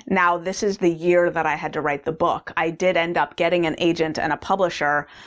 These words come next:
Mostly they approached me after I had this following, um, word got around, and, um, the publisher, Hay House, came to me and said, "We wanna make you an offer for a book." And I was like, "Oh, good. I'm trying to write a book. Right. I'm trying to write a book." So I signed a contract with Hay House.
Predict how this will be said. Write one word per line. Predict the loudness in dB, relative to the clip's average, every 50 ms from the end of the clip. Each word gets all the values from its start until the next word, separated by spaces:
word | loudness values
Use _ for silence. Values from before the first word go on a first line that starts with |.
| -20 -14 _
Mostly | 0 2 2 2 2 0 2
they | 2 4 2 2
approached | 2 0 0 0 0 0 0 -2 -2
me | 0 2 2 2 2 0
after | -4 -6 -4 -4 -4
I | -4
had | -2 -4 -2 -2
this | -2 -4 -4 -4
following, | -2 0 0 0 0 -2 -2 -4 -6 -6 -4 -2
um, | 0 0 0 0 -2 -4
word | -2 0 0 0 0
got | 0 0 0
around, | 2 2 4 4 4 4 4 2 0
and, | 0 -2 -2 -4 -10 -14 -18 -20 -20 -20 -20 -4 0
um, | 4 4 6 6 4 2 0 -2 -4
the | -4 -2
publisher, | 0 2 2 2 0 -2 -2 -4
Hay | -2 -2 -2 -2
House, | 0 0 -2 -2 -4 -6
came | -8 -6 -4 -2 -2 0
to | 0 0
me | 0 0 0 0 0
and | -2 -2
said, | 0 0 0 0 2
"We | 2 4 4
wanna | 4 4 2 2 2 0 0 -2
make | -2 -2 -2 -2 0
you | 0 0
an | 2 2
offer | 2 2 2 2 0 0 0
for | 2 2 2
a | 2 4
book." | 4 2 2 0 -2
And | -4
I | -4 -2
was | 0
like, | 0 2 4
"Oh, | 4 2 6
good. | 6 6 6 6 4
I'm | 0 0 -2 -2
trying | 0 2 2 2 4
to | 4
write | 4 4 4
a | 4
book. | 4 4 4 2 -2 -4
Right. | 0 0 0 0 -2 -6 -12 -8 -6
I'm | -6 -4 0
trying | 2 2 4
to | 4 4
write | 4 4 4
a |
book." | 2 0 0 -2 -8 -18 -20 -20 -10
So | 0 2 2
I | 2
signed | 4 2 2 2 4 2
a | 0
contract | 2 2 2 2 2 2 2 2 2 0
with | -2 -2
Hay | 0 0 0 2
House. | 2 4 2 2 2 -2 -8 -12